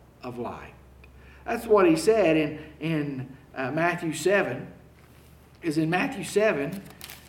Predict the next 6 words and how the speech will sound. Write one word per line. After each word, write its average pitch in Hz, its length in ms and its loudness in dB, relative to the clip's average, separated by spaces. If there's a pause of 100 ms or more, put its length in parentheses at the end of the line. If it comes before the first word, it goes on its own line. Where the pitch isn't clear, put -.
(140)
uh, - 40 -18
I - 720 -18
think 160 140 -8
it's - 320 -12 (2000)
verse 120 220 -10
thirty-eight, 135 720 -4